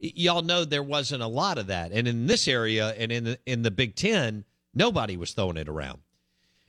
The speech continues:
uh, until Spurrier got to Florida. That's why Spurrier totally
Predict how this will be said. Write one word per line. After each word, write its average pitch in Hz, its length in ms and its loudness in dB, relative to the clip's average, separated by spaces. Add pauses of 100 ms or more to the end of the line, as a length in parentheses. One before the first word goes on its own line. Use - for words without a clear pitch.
(120)
uh, 104 220 4
until 117 280 0
Spurrier 151 500 0
got 107 220 -2
to 113 100 -8
Florida. 143 460 -2
That's 104 280 -2
why 113 340 0
Spurrier 113 640 -2 (440)
totally 117 500 2